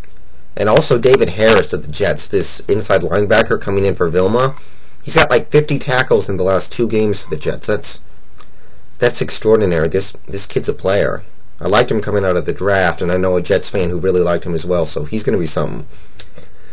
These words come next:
Uh, Saints threw up forty-one on Jacksonville. I can't put my finger on this damn Jacksonville team. They are so inconsistent. Um,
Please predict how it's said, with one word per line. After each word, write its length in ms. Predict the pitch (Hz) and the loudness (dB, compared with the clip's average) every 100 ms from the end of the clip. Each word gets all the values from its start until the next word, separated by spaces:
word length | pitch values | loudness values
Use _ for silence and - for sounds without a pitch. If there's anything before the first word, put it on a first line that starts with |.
| - - - - - - | -6 -2 6 8 8 4
Uh, 200 | - 87 | 0 0
Saints 420 | 87 - 143 139 | 0 2 2 2
threw 120 | - 123 | 2 2
up 120 | - | 2
forty-one 480 | - 113 110 110 110 | 2 2 2 2 2
on 120 | 104 | 2
Jacksonville. 680 | 101 107 104 113 98 101 95 | 4 4 2 -2 2 4 4
I 80 | 92 | 2
can't 240 | - 110 | 0 -2
put 100 | 92 | 0
my 140 | 90 | -2
finger 240 | 104 113 107 | 0 2 2
on 80 | 95 | 2
this 160 | 95 | 0
damn 360 | - 92 98 110 | 0 0 2 2
Jacksonville 480 | 101 95 113 92 90 | 2 0 0 0 0
team. 220 | - 90 | 0 -2
They 160 | 73 | -2
are 80 | 67 | -2
so 500 | - - - 104 113 | -4 -4 0 4 4
inconsistent. 840 | 110 101 85 - 76 76 - - - - - - - - - - - | 4 2 -2 -2 -2 -2 -4 -4 -4 -4 -4 -4 -4 -4 -4 -4 -4
Um, 400 | - 78 76 73 | -2 -2 0 -2